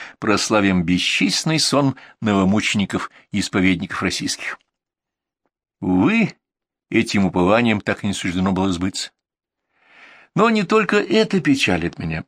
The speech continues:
Я вижу, как на глазах меняются многие из моих единомышленников. Весьма достойные священники.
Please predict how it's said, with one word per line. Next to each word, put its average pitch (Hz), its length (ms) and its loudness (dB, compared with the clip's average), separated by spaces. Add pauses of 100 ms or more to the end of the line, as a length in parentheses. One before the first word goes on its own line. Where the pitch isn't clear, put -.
(100)
Я 120 260 0
вижу, 190 220 -2
как 175 200 -2
на 165 80 -2
глазах 160 460 2
меняются 160 540 0
многие 151 360 2
из 139 100 -2
моих 151 260 0
единомышленников. 139 880 -2 (1160)
Весьма 104 320 -2
достойные 113 600 0
священники. 180 720 -2